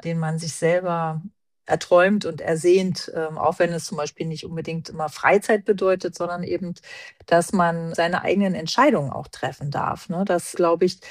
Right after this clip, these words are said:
ist auch etwas, das man manchmal als so selbstverständlich sieht.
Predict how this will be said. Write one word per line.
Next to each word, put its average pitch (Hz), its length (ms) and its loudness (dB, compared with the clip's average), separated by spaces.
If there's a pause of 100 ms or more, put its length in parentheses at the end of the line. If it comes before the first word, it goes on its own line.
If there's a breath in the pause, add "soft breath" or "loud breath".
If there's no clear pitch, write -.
(240 loud breath)
ist - 260 0
auch 185 300 6 (240)
etwas, 190 380 4
das 175 200 -2
man 180 140 -2
manchmal 180 540 0
als 165 220 -2
so 170 120 0
selbstverständlich 185 960 0
sieht. 233 360 -2